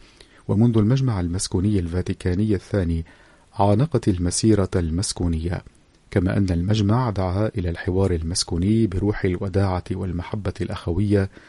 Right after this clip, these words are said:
استنادا إلى المعمودية المشتركة ورسالة المسيحيين في العالم.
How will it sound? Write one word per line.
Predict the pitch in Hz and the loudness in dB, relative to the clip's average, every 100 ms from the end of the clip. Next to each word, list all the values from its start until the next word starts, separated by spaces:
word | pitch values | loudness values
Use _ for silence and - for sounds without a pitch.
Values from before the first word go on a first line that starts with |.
| - - - - | -20 -20 -10 -4
استنادا | - 117 135 147 113 | 0 2 4 4 2
إلى | 101 101 - 95 | 2 0 0 0
المعمودية | 90 90 87 92 90 120 120 92 | 0 0 0 0 0 0 0 0
المشتركة | 95 85 87 - 107 95 - 92 - - - - - | -2 -2 -4 -2 0 0 0 -2 -4 -14 -20 -16 -2
ورسالة | 98 101 95 160 131 101 | 2 2 2 0 0 0
المسيحيين | 98 87 92 - 90 87 92 92 | 0 0 -2 -4 -4 -2 0 -2
في | 87 - | -2 -4
العالم. | 85 87 90 | -4 -4 -4